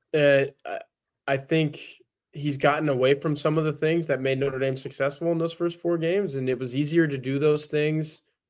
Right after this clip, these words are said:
against the level of competition that they were going against.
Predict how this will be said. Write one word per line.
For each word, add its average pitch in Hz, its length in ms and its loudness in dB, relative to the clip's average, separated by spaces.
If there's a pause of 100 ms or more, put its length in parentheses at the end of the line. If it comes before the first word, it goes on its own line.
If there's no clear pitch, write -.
(240)
against 127 560 -2 (180)
the 120 400 -4
level 120 300 2
of 117 120 -6
competition 120 600 -6
that 170 140 -2
they 180 80 0
were 170 140 -2
going 180 240 0
against. 185 440 -2